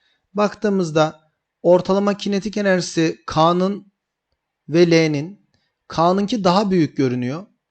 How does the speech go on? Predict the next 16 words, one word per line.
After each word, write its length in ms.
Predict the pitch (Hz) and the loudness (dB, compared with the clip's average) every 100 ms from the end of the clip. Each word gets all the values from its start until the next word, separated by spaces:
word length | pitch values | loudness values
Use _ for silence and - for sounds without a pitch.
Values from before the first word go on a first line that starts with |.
| _ _ _ _ - | _ _ _ _ -4
E 220 | 165 175 | -2 0
K 320 | 190 196 185 | 0 0 2
büyüktür, 600 | 165 143 - 185 196 - _ _ - | 2 0 0 -2 -2 -6 _ _ -2
E 240 | 160 165 | 0 2
L'dir. 560 | 160 139 127 - - _ _ _ _ | 2 0 -4 -14 -20 _ _ _ _
O 60 | 175 | -4
zaman 340 | 196 190 160 | 0 0 0
K'nın 400 | - 156 156 190 | -2 0 2 0
sıcaklığı, 840 | 202 190 170 156 - 143 143 202 _ _ _ _ - | -6 -4 -2 -2 0 -2 0 -4 _ _ _ _ -6
e, 180 | 139 | -2
L'den 600 | 180 185 156 185 220 - _ | 2 4 2 0 -4 -12 _
daha 380 | 233 190 165 147 | -6 0 2 2
büyüktür. 560 | 127 113 - - - - _ | -2 -6 -10 -18 -20 -20 _
Birinci 360 | 175 190 185 175 | -2 0 2 0
öncül 320 | 143 180 156 | 0 -2 -2
doğrudur. 360 | 131 107 87 | -2 -4 -10